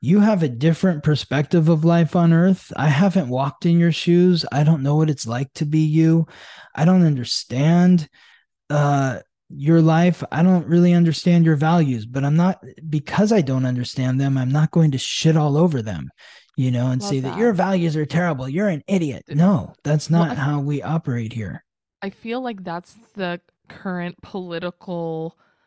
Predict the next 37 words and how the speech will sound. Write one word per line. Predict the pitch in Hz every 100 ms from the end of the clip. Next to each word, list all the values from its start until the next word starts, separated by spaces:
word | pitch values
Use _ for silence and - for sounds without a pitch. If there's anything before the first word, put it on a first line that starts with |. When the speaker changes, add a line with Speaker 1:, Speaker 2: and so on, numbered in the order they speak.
| _
Speaker 2:
social | - 185 180 - 208
climate, | - 165 196 185 -
is | 160
to | - 185
just | 170
shit | - - 180 233
on | 196
anybody | 165 156 160 151 180
that | 208
doesn't | 247 254 262
agree | 240 277
with | 180 110
Speaker 1:
Totally. | -
Speaker 2:
you. | 80 90 104
Speaker 1:
Totally. | - 254 156
Speaker 2:
And | 233
it's | 254
just | - 269
like, | 262 254
what | 214 196 262
the | 294
fuck | - 294 294
is | 285 240
that? | 269 269
You're, | 226
it's | 214
supposed | - 254
to | 277
be | 262
like, | 226
"Oh, | - 220 254
we're | 240 220
so | - 220 233
inclusive | 233 - 240 247 208 180
and | 185
we | 208
want | 214